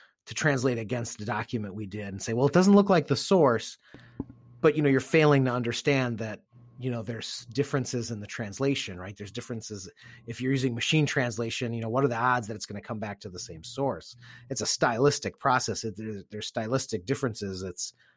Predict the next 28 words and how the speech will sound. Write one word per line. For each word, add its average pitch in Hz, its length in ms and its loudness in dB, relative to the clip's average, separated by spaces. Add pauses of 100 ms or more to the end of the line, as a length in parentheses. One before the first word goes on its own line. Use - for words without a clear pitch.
(100)
a 104 60 -8
creative 151 540 4
process, 90 500 -2
I 85 80 -10
should 82 240 -12
say. 71 320 -12
So, 107 420 -8 (540)
um, 113 380 -6 (640)
you 160 100 2
know, 156 100 8
but 131 300 2 (380)
that's 95 180 -8
added 110 260 -2
steps, - 640 2 (140)
that's - 200 -4
added 135 340 -2
labor. 160 600 4
So 131 600 4 (240)
all 196 160 6
those 233 180 6
things 156 260 2
can 113 200 -4
be 107 120 -6
done, 208 460 2 (320)
but - 160 -6
they 131 80 0
have 127 240 0
an 110 140 -6